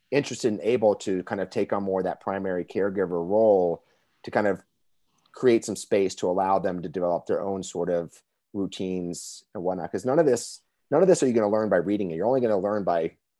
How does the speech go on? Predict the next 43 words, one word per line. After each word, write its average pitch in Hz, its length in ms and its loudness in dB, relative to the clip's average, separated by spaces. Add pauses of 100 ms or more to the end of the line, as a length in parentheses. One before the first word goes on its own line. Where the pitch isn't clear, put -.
(180)
getting 101 280 -2
in 98 100 -4
there 92 200 -2
and 85 80 -6
getting 95 200 -2
your 90 80 -4
hands 92 440 -8
literally 104 320 -2
dirty 95 280 -2
with 87 140 -8
the 87 60 -6
diapers 87 420 -4
and 82 100 -8
whatnot 82 420 -6 (840)
to 98 100 -2
figure 104 540 0
out 92 240 2
what 95 240 -4
works 92 320 -4
for 87 100 -8
you 87 300 -2
and 85 100 -6
the 82 40 -4
baby 85 340 -2
as, 82 140 -2 (100)
as 101 120 -2
your 90 160 0
own 98 220 -4
unit, 85 340 -6 (120)
you 90 100 -6
know? 82 360 -6 (220)
I 113 60 -8
don't, 113 180 0
I'm 120 80 -4
not 117 140 0
sure 104 140 2
if 92 100 0
that's, - 420 -2
if - 100 -20
that's - 220 -2
helpful 92 340 -2
or 82 100 -4
not, 80 260 -6